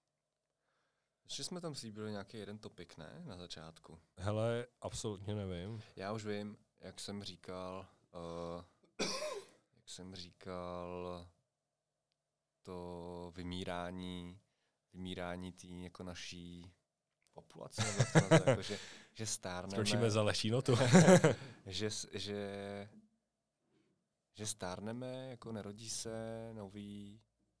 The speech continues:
Speaker 1: noví lidi, <laughs>
Speaker 2: No v
Speaker 1: Evropani.
Speaker 2: Česku, v Česku tolik, v Česku to, to, takový problém zatím není, ale
Speaker 1: No.
Speaker 2: to myslím, že měl dvě celých jedna
Speaker 1: A, o-, jako
Speaker 2: dítě má.
Speaker 1: obecně,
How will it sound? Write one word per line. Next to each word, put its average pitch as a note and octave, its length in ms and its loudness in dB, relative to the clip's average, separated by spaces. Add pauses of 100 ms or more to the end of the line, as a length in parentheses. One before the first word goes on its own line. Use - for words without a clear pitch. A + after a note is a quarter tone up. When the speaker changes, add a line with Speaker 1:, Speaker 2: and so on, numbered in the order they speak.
(140)
Speaker 1:
noví G#2 460 -8
lidi, A2 480 2
<laughs> C3 220 -4
Speaker 2:
No A#2+ 140 -4
v G#2+ 40 -4
Speaker 1:
Evropani. A#2 320 6
Speaker 2:
Česku, A2 260 2
v A2 40 -6
Česku A#2+ 320 -4
tolik, B2+ 340 -4
v - 40 -20
Česku - 280 -6
to, B2 100 -8
to, A#2 200 -6
takový A#2 320 -6
problém A#2 300 -2
zatím A2+ 240 -6
není, F#2 240 -2
ale C#2 200 -10
Speaker 1:
No. F#2+ 340 -12 (260)
Speaker 2:
to G2+ 60 -20
myslím, G2 200 -12
že G2+ 100 -4
měl F#2+ 160 -4
dvě F#2 160 -10
celých G#2 280 -6
jedna F#2 200 -8
Speaker 1:
A, F#2+ 40 -12
o-, - 180 -12
jako - 280 -4
Speaker 2:
dítě G2 220 -10
má. A2 60 -2
Speaker 1:
obecně, B2 500 -6